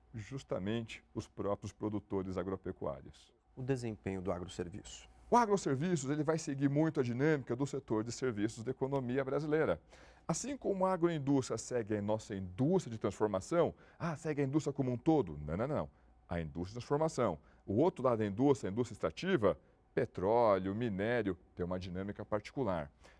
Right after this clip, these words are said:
Speaker 1: Quando a gente olha agora para o setor de agroserviços, ele segue justamente a dinâmica do nosso setor de serviços. E o que que aconteceu com o setor de serviços ao longo de dois mil e vinte e dois?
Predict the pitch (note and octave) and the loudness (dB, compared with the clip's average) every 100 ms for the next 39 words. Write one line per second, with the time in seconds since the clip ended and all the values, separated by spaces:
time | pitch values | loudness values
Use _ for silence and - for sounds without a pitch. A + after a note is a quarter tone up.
0 | _ - B3+ F#3+ A3+ - F#3 F3 C3 B2+ | _ -2 2 2 0 -2 0 2 2 0
1 | B2+ A#2+ A2+ G#2+ - A#2+ G2 G#2 G#2 F#2 | 2 0 0 -4 0 0 2 0 0 -2
2 | F#2 G2 F3 B2+ F#2+ - _ - C#3 C3 | -2 -2 -2 -2 -8 -14 _ -6 -4 -4
3 | - B2+ A#2+ A2+ - G#2 G2+ A2 - - | -6 -6 -4 -6 -6 -4 -4 -6 -10 -8
4 | A2+ A2 F#2+ F#2 G2 G2+ G2+ E2+ - F2+ | -6 -4 -4 -4 -4 -4 -4 -4 -6 -10
5 | G2+ - F2 - G#2+ F#2 E2 - - _ | -10 -4 -6 -2 -2 0 -2 -6 -20 _
6 | _ _ - B2+ - E3 - A#2 B2 A#2 | _ _ -6 -6 -4 -8 -6 -4 -4 -2
7 | G2+ - A#2+ A#2+ A2 G#2+ - A2 - F#2+ | -4 0 -2 -2 -8 -8 -4 -4 -4 -4
8 | A2+ A2 G#2 F#2+ G#2 G#2+ G#2 G#2 G2+ F#2+ | -4 -2 -2 0 -2 -4 -4 -4 -4 -2
9 | G#2 G2+ G2 G2 F#2+ F2 D#2+ | -4 -4 -6 -4 0 0 -2